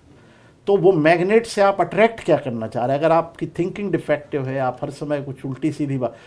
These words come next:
तो आप उन चीज़ों को अट्रैक्ट करेंगे, वही चीज़ आपके क्रियाकलाप में प्रदर्शित होने लगेगी, आपके इर्द गिर्द होने लगेगी। लेकिन अगर आप अच्छी चीज़ों को अट्रैक्ट करने के लिए प्रेरित हो, तत्पर हैं, तो आप देखेंगे कि वो चीज़ें आपके जीवन में होने लगेंगी।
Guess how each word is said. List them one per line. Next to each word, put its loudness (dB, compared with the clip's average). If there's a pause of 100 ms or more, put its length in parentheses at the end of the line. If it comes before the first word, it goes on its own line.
(120)
तो 2
आप 8
उन 0
चीज़ों 2
को 0
अट्रैक्ट 0
करेंगे, -2
वही 2
चीज़ -2
आपके -2
क्रियाकलाप -2
में -6
प्रदर्शित -8
होने -10
लगेगी, -6
आपके -2
इर्द -4
गिर्द -4
होने -2
लगेगी। -12 (400)
लेकिन 2
अगर 4
आप 4
अच्छी -4
चीज़ों 0
को -2
अट्रैक्ट -2
करने -4
के -8
लिए -2
प्रेरित -6
हो, -6
तत्पर -6
हैं, -14 (260)
तो -2
आप 2
देखेंगे -2
कि -6
वो -6
चीज़ें -8
आपके -6
जीवन -8
में -10
होने -12
लगेंगी। -16